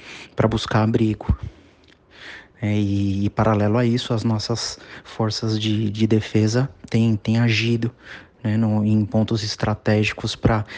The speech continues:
evitar novos ataques. Então, a gente realmente tá num local seguro e, e existe esse sentimento aqui na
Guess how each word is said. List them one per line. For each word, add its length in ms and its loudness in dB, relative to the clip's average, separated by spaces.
evitar 400 0
novos 340 0
ataques. 640 -2
Então, 480 2
a 60 2
gente 360 2
realmente 380 2
tá 100 2
num 100 4
local 280 0
seguro 600 -2
e, 240 2
e 680 2
existe 440 2
esse 400 0
sentimento 580 2
aqui 220 0
na 320 2